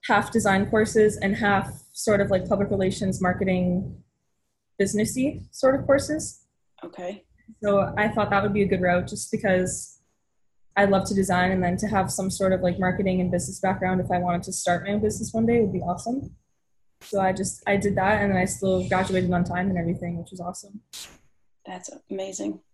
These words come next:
Speaker 2: So you
Speaker 1: Yeah.
Speaker 2: figured it all out.
Speaker 1: Yep.
Speaker 2: Good for you. Good for you. So just to backtrack a little bit here, not to get off topic, but with the game of hockey, that obviously brought you to Lindenwood Belleville, right? That's where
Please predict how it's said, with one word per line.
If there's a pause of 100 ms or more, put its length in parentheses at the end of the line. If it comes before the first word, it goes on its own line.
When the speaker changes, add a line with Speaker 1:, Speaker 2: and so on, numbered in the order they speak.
(200)
Speaker 2:
So
you
Speaker 1:
Yeah.
Speaker 2:
figured
it
all
out. (440)
Speaker 1:
Yep. (600)
Speaker 2:
Good
for
you.
Good
for
you. (300)
So
just
to
backtrack
a
little
bit
here,
not
to
get
off
topic,
but (760)
with
the
game
of
hockey,
that
obviously
brought
you
to (800)
Lindenwood
Belleville,
right?
That's
where